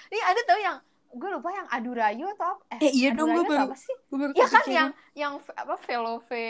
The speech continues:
Speaker 1: siapa sih?
Speaker 2: Oh,
Speaker 1: Gimana
Speaker 2: iya,
Speaker 1: sih
Speaker 2: bener, bener,
Speaker 1: bacanya?
Speaker 2: bener.
Speaker 1: Kan dia
Speaker 2: Velove,
Speaker 1: kan
Speaker 2: Velove.
Speaker 1: lagi sama, ya, Velove, ya, iya, Velove itu dia sama Chico Jericho kan? Terus
Speaker 2: Hmm.
Speaker 1: dia traveling, ketemu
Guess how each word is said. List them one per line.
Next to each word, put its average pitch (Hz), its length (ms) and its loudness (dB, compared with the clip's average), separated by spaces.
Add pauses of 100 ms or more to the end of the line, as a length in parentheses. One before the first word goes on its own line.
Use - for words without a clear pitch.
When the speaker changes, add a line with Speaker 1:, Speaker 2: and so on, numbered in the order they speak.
(260)
Speaker 1:
siapa 240 240 -6
sih? 277 160 -6
Speaker 2:
Oh, 294 240 8
Speaker 1:
Gimana 294 80 6
Speaker 2:
iya, 285 100 4
Speaker 1:
sih 285 60 0
Speaker 2:
bener, 220 160 6
bener, - 0 -
Speaker 1:
bacanya? 202 400 4
Speaker 2:
bener. 254 40 -6 (240)
Speaker 1:
Kan 262 280 6
dia 320 80 10
Speaker 2:
Velove, 311 40 4
Speaker 1:
kan 349 120 4
Speaker 2:
Velove. 330 80 4
Speaker 1:
lagi 269 160 0
sama, 247 260 0 (220)
ya, 233 240 -6
Velove, 233 400 -6
ya, 196 160 -2 (160)
iya, 247 220 -6 (100)
Velove 202 320 -6
itu 240 240 -8 (160)
dia 254 160 -10
sama 254 380 -6 (340)
Chico 190 240 -18
Jericho 185 480 -4
kan? 214 240 8 (160)
Terus 233 180 -4
Speaker 2:
Hmm. 240 80 -10
Speaker 1:
dia 233 140 -4 (400)
traveling, 320 640 2
ketemu 320 320 -4